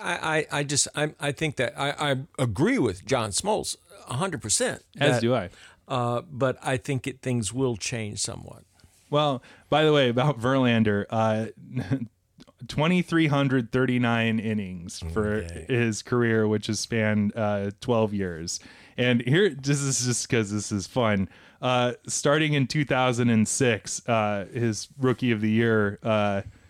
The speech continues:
Speaker 2: uh, uh, whatever I'm trying to say.
Speaker 1: Campaign.
Speaker 2: Campaign, thank you. Um,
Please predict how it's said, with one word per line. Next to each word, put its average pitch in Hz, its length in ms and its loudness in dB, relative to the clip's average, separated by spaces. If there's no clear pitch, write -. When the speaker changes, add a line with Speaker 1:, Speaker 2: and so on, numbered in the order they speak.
Speaker 2:
uh, 104 360 0
uh, 98 320 -4
whatever 98 380 -6
I'm 95 100 -4
trying 101 220 0
to 98 60 -4
say. 92 180 -4
Speaker 1:
Campaign. 95 420 -6
Speaker 2:
Campaign, 107 480 0
thank 120 260 0
you. 98 140 -2
Um, 120 460 4